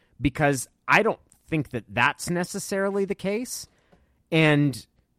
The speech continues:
not playing him comes with costs of its own in terms of how the rest of the offense develops, that you could be getting growth right now out of him, so he is more prepared when he starts playing, presumably next year.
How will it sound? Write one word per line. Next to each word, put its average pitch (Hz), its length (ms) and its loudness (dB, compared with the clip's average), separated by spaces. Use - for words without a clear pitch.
not 147 460 4
playing 185 460 -2
him 214 240 0
comes 180 360 -4
with 147 200 -2
costs 139 420 0
of 117 140 -4
its - 180 -6
own 110 440 -2
in 123 160 -4
terms 123 320 -4
of 110 180 -2
how 165 320 4
the 156 120 -2
rest 147 280 0
of 131 80 -4
the 110 120 -2
offense 120 440 -2
develops, 127 680 -4
that 139 240 -2
you 127 160 -2
could 160 320 0
be 151 100 2
getting 123 340 2
growth 104 440 -4
right 151 200 -2
now 143 220 -2
out 139 160 0
of 131 100 -10
him, 143 220 -6
so 127 180 -4
he 139 220 -4
is 117 160 -2
more 113 220 -2
prepared 139 580 -6
when 123 200 -2
he 101 180 -6
starts - 460 -8
playing, 143 380 -6
presumably 127 600 -4
next 117 360 -6
year. 123 300 -6